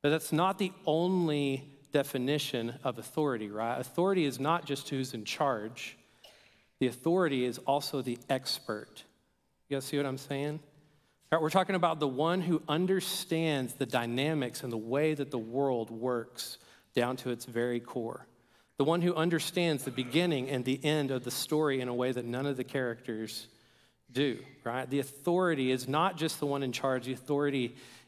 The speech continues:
is the expert. And you guys already see this. Like, it's already right here in front of you. Easiest illustration in the world to grab hold of this morning.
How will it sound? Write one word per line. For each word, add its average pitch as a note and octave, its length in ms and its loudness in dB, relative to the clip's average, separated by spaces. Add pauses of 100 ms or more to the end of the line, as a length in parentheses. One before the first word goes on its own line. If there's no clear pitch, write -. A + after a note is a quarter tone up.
is C3+ 140 0
the C#3+ 120 0
expert. B2+ 440 2
And C3+ 100 2
you D#3+ 60 2
guys D#3 200 2
already C3+ 160 0
see C#3+ 280 2
this. C#3 300 2
Like, C3 180 2
it's B2+ 140 -2
already C#3+ 220 2
right C3+ 240 2
here C#3 160 0
in C3 80 -2
front C3+ 240 0
of C3 60 0
you. C3 120 2
Easiest C#3 380 0
illustration C3 560 0
in B2 60 0
the B2 60 0
world B2+ 280 2
to C3+ 60 -4
grab B2 240 0
hold C3 240 -2
of C3+ 120 0
this B2+ 220 -8
morning. C3+ 380 -2